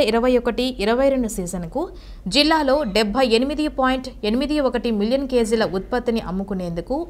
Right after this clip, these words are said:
అనుమతి ఉండగా ఈ ఏడాది అరవై ఎనిమిది పాయింట్ ఆరు సున్నా మిలియన్ కేజీ ఉత్పత్తి మాత్రమే వస్తుందని అంచనా వేశారు. ఇదే గత ఏడాది డెబ్బై ఒకటి పాయింట్ ఆరు తొమ్మిది మిలియన్ కేజీల వరకు విక్రయించారు. అంటే గత ఏడాది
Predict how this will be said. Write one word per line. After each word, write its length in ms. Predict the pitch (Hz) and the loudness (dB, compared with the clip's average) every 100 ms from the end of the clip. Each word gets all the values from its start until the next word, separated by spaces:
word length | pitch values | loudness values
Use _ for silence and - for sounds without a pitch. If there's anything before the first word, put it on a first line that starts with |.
| 190 | -6
అనుమతి 280 | 180 208 208 190 | -2 0 0 -2
ఉండగా 280 | 196 208 320 - - - - 285 | -2 0 -2 -6 -18 -16 0 6
ఈ 40 | 302 269 | 8 8
ఏడాది 360 | 302 311 240 294 - - - 214 | 6 2 0 -4 -8 -16 0 6
అరవై 200 | 254 302 277 | 8 6 4
ఎనిమిది 280 | 254 302 311 294 | 2 0 -2 0
పాయింట్ 320 | 254 247 247 - - 208 | 2 2 0 -4 2 6
ఆరు 180 | 233 294 302 | 8 6 2
సున్నా 280 | 277 240 240 220 | 0 2 2 2
మిలియన్ 280 | 214 269 294 262 | 2 0 0 4
కేజీ 300 | 247 240 214 190 | 4 4 -2 -2
ఉత్పత్తి 380 | - 277 277 220 185 | -2 -4 -2 0 2
మాత్రమే 400 | 220 254 269 226 185 | 2 2 -2 -2 -2
వస్తుందని 420 | - 185 175 202 196 | -6 -6 -4 -4 -4
అంచనా 280 | 185 185 170 | -4 -6 -8
వేశారు. 360 | 160 - 175 117 - - - - 233 | -8 -4 -4 -4 -8 -18 -20 -2 0
ఇదే 180 | 285 302 285 269 254 | 6 6 6 4 2
గత 160 | 262 277 254 | 6 6 6
ఏడాది 360 | 277 269 233 277 214 | 4 0 0 0 2
డెబ్బై 320 | 214 226 254 226 | 2 4 2 4
ఒకటి 240 | 277 302 262 | 0 -2 0
పాయింట్ 280 | 233 240 233 - - 185 | 0 0 -2 -6 4 6
ఆరు 140 | 269 311 | 6 2
తొమ్మిది 260 | 269 247 233 214 | 2 2 2 2
మిలియన్ 260 | 208 254 233 | 2 2 2
కేజీల 300 | 214 202 190 185 | 0 0 -2 -2
వరకు 160 | 226 262 | -2 -4
విక్రయించారు. 640 | - 185 180 175 180 151 - - 175 | -4 -6 -6 -6 -6 -6 -8 -12 -8
అంటే 200 | 180 285 - - - 196 269 | -4 -4 -4 -16 -8 6 6
గత 100 | 285 262 285 | 8 8 8
ఏడాది 340 | 339 330 | 4 2